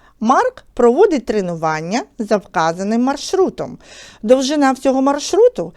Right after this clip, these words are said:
чотирнадцять кілометрів сімсот метрів. Яка довжина маршруту на відрізку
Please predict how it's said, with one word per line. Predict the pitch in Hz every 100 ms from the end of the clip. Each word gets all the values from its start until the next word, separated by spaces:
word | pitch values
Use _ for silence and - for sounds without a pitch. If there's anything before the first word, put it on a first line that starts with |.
| _ _ _
чотирнадцять | - 285 240 190 214 185 - - -
кілометрів | 185 202 233 370 480 466 466
сімсот | - 208 190 - 247 349 -
метрів. | 190 170 160 180 190 - - -
Яка | 208 247 302 226 180
довжина | 202 185 214 208 180
маршруту | 165 156 - 220 349 466 - -
на | 185 190 254 427
відрізку | 311 175 170 196 262 - 294